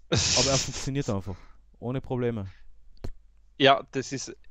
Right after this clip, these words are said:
Speaker 2: ich sag so, wahrscheinlich, ich würd mir einen Scanner gar nicht mehr kaufen, weil das kannst du mittlerweile mit dem, mit einem Smartphone auch, kannst perfekt scannen, das ist echt wurscht.
Speaker 1: Hm, ja.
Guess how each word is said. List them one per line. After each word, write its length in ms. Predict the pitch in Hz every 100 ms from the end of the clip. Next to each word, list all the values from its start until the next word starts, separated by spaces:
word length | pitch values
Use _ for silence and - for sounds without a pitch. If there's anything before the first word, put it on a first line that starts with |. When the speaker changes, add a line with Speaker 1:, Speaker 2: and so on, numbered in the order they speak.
| -
Speaker 2:
ich 120 | 151
sag 200 | 151 147
so, 200 | - 151
wahrscheinlich, 500 | 143 - 120 147 -
ich 140 | 143
würd 160 | 127 147
mir 120 | 147
einen 100 | 127
Scanner 420 | - - 135 147
gar 140 | 123 127
nicht 120 | 127
mehr 100 | 113
kaufen, 400 | - 110 120 120
weil 80 | 110
das 120 | 107
kannst 200 | - 117
du 40 | 131
mittlerweile 440 | 127 117 110 110
mit 200 | 107 -
dem, 100 | 110 -
mit 240 | - 110 -
einem 160 | 110 104
Smartphone 580 | - 101 107 - 104
auch, 220 | 101 104 - - - - - - - -
kannst 260 | 123 110
perfekt 360 | 110 - 104 -
scannen, 420 | - 107 107 101
das 160 | 92 -
ist 140 | -
echt 240 | 107 -
wurscht. 360 | 104 110 110 113
Speaker 1:
Hm, 100 | 110 98
ja. 360 | 85 85 95